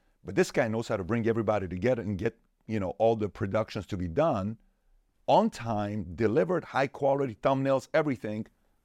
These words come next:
That guy's a better leader, even though technically he's not as good as this. The market pays for great leaders. So whether I'm a assistant, whether I'm an executive assistant, whether I'm a,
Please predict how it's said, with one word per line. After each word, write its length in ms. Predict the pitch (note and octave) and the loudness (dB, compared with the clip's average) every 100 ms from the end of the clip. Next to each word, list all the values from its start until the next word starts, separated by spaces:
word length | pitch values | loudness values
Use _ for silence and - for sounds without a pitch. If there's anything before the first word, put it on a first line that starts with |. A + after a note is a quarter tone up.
| _ _ _ _ | _ _ _ _
That 180 | E3 F3 | 0 2
guy's 240 | E3+ D3+ | -2 -2
a 60 | B2+ | -2
better 300 | G#2+ C3 B2 | 0 2 2
leader, 320 | D#3 F#3 F#2+ _ _ - | -2 -4 -8 _ _ -8
even 260 | D#3 D#3+ D#3 | -4 -2 0
though 120 | B2+ | -2
technically 600 | - F3 F#3 C#3+ B2 A#2 | -4 -6 -4 -6 -4 -4
he's 120 | A2 | -2
not 140 | A2+ A2 | -2 -4
as 120 | F#2 | -2
good 140 | F#2 | -2
as 140 | G2 F2+ | -2 -2
this. 220 | C3+ F#2 _ _ - | -4 -6 _ _ -4
The 100 | A#2+ | -2
market 520 | A#2 C#3+ F#3 - - | 0 -2 -4 -6 -10
pays 300 | - C3 C3+ | -6 -4 -4
for 160 | - G2+ | -4 -6
great 380 | D#2 G#2 A2 G2 | -2 -2 -2 -4
leaders. 400 | F#2+ G#2+ - - | -4 -4 -6 -6
So 220 | A2 G2+ _ _ _ _ _ F#2+ F#2 | -4 -4 _ _ _ _ _ -20 -12
whether 460 | G#2+ A2 E3 F#3 - | -4 2 2 2 -4
I'm 180 | C3 B2+ | -2 0
a 200 | A#2+ A#2+ | 0 -2
assistant, 800 | A#2+ - - G3 - G#2 D#2+ D#2 - _ _ _ - | -6 -8 -4 -4 -2 -6 -6 -10 -20 _ _ _ -2
whether 340 | G2 C#3 C#3+ - | 2 2 0 -2
I'm 180 | A#2+ | -2
an 100 | A#2+ | 0
executive 640 | A2 D#2+ D2+ A2+ - C3 F#2+ | -2 -6 -2 0 0 -2 -6
assistant, 560 | F2 - E2 - C#2+ - | -8 -12 -14 -12 -14 -2
whether 320 | G2+ C3 C#3+ | 0 0 0
I'm 180 | A#2 A2+ | 0 0
a, 260 | A2 G#2 | 2 0